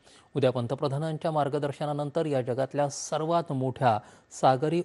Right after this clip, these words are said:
उद्योग परिषदेची सांगता होणार आहे. सागरी क्षेत्राशी संबंधित जगातले अनेक उद्योजक आणि कंपन्या या परिषदेत सहभागी झाल्या आहेत.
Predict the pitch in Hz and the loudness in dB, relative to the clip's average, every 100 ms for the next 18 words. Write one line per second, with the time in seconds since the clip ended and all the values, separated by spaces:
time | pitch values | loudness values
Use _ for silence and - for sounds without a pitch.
0 | 160 127 131 170 170 151 135 - 135 123 | -4 -6 -2 -2 0 -2 -2 -2 -4 -2
1 | 151 143 123 113 120 147 143 139 143 131 | -4 -4 -4 -2 -2 0 0 2 2 2
2 | 147 - _ _ _ _ _ _ _ _ | 0 -6 _ _ _ _ _ _ _ _
3 | - 127 127 147 220 - - 135 139 139 | 2 4 4 2 -2 -4 -4 -2 0 -4
4 | - 131 120 120 131 113 - 117 131 117 | -2 -6 -4 -2 0 -2 -4 -8 -4 -2
5 | 117 131 - 170 240 131 110 117 110 101 | -2 -4 -4 -4 -2 -2 0 0 0 -4
6 | - - _ _ _ - 127 - 139 147 | -10 -20 _ _ _ -4 -4 0 -2 0
7 | 139 101 - _ - 120 113 120 120 143 | -2 -2 -6 _ -2 -2 0 -2 -2 0
8 | 135 196 - _ - 127 117 107 104 104 | 0 -2 -8 _ -4 2 4 4 -2 -4
9 | 104 107 101 117 | -6 0 0 2